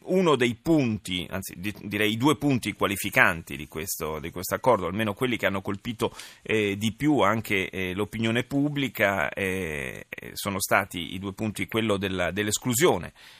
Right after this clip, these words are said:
eh, della Gran Bretagna dal processo di, eh, integrazione sempre più stretta a livello europeo, eh, quindi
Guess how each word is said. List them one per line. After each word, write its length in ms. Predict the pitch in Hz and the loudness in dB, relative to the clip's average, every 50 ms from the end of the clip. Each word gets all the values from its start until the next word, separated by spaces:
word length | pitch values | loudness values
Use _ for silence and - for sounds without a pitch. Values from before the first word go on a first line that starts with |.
| - _ _ | -20 _ _
eh, 200 | - 69 76 71 | -12 -10 -8 -8
della 640 | 78 - 85 82 90 87 82 85 82 80 80 78 80 | -6 -6 -4 -4 -2 -2 -2 -2 -2 -2 -2 -4 -4
Gran 220 | 78 98 98 95 | -4 -4 -4 -2
Bretagna 680 | 95 98 101 - 117 110 113 110 110 110 101 92 90 82 | -2 -4 0 4 6 6 6 6 2 0 0 -2 -2 -4
dal 600 | 69 - 90 95 92 98 98 95 95 90 90 87 - | -6 -4 -2 0 0 0 0 0 0 0 -2 -2 -2
processo 720 | - 104 101 - - 110 110 110 - - - - 107 98 | -4 -4 -4 2 4 4 4 4 2 0 0 0 -2 -2
di, 420 | 95 92 104 101 98 104 107 98 92 - - - _ _ | -2 -4 -6 -6 -4 -2 -4 -4 -6 -8 -18 -20 _ _
eh, 280 | - - 98 95 92 80 | -4 -2 0 0 0 0
integrazione 560 | 101 107 - 120 101 101 104 - - 135 117 | 0 0 0 0 -2 -2 -2 0 0 0 0
sempre 300 | 104 - 123 120 107 113 | 2 2 0 0 0 -4
più 160 | 101 - 107 104 | -6 -4 -4 -4
stretta 600 | - - - 135 131 107 - - _ - 76 73 | -4 -2 0 2 2 2 0 -6 _ -8 -8 -6
a 40 | |
livello 440 | 76 80 85 87 90 87 92 90 92 | -6 -8 -6 -4 -2 -2 -2 -2 -2
europeo, 720 | 92 98 104 107 131 127 - 135 117 110 117 139 156 151 - - - - - _ | -2 -2 -2 -2 -2 0 2 2 4 4 4 4 2 0 -2 -12 -20 -20 -20 _
eh, 460 | - - 107 107 104 101 101 95 92 | -6 -2 0 0 0 0 0 -2 -2
quindi 300 | - - 110 107 104 - | -2 0 0 0 0 -2